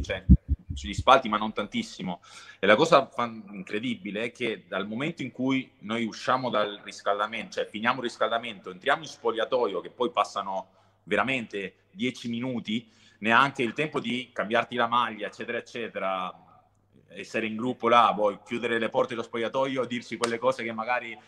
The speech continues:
non si devono sentire prima di iniziare la partita, nel momento in cui esci fuori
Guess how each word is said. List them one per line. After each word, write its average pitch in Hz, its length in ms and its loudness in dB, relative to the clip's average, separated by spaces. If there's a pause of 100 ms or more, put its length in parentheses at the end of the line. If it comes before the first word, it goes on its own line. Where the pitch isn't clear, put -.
(220)
non 131 160 -4
si 131 140 -6
devono 131 280 -2
sentire 131 400 -4
prima 139 160 -8
di 131 60 -4
iniziare 131 240 -2
la 127 100 0
partita, 131 460 -4
nel 135 280 0
momento 139 240 -4
in 151 80 -8
cui 156 260 0
esci 156 460 -4
fuori 107 500 -4